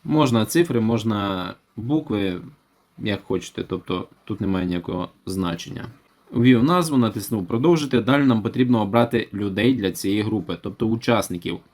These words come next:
тобто тих людей, між якими будуть розподілені оці витрати. І так, вводимо ім'я, обираємо учасника,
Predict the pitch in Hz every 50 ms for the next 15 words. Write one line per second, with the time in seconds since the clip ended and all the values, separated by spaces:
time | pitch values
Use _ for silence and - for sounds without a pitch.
0 | _ _ _ - 101 92 - 120 113 - - - 98 - - - 104 95 95 90
1 | 92 101 117 147 185 190 - 110 104 98 98 90 - 131 139 165 131 101 107 117
2 | 113 - 95 - - - _ 92 87 92 101 107 123 139 135 123 - - 90 85
3 | 82 - 98 98 107 104 - - 90 87 85 - - - _ _ _ _ _ _
4 | _ _ _ _ - 123 120 - 120 95 85 82 - - 95 101 113 107 95 92
5 | 92 90 90 87 - - - 98 95 95 95 113 139 160 175 175 170 - _ _
6 | _ _ _ _ _ _ _ _ _ _ _ _ _ _ _ _ _ _ _ _
7 | _ _ _ _ _ _ _ _ _ _ _ _ _ _ _ _ _ _ _ _
8 | _ _ _ _ _ _ _ _ - 113 107 101 107 107 104 101 98 92 90 87
9 | 90 90 92 95 - - 147 160 165 - 165 147 - 147 147 147 147